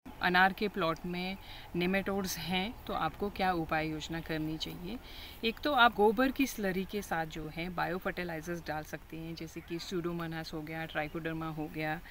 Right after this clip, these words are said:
Bacillomyces हो गया, Poconia clamadosporia हो गया,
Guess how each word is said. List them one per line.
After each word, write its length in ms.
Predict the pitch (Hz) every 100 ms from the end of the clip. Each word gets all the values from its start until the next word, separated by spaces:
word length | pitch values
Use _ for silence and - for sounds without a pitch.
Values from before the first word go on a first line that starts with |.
| - - -
Bacillomyces 1120 | 185 - 190 185 196 190 180 170 170 185 175
हो 180 | - 165
गया, 480 | 156 156 156 160 - - -
Poconia 600 | 202 190 214 202 202 202 196
clamadosporia 1120 | 214 180 170 165 175 175 170 - 175 170 170
हो 220 | 160 165
गया, 300 | 156 156 151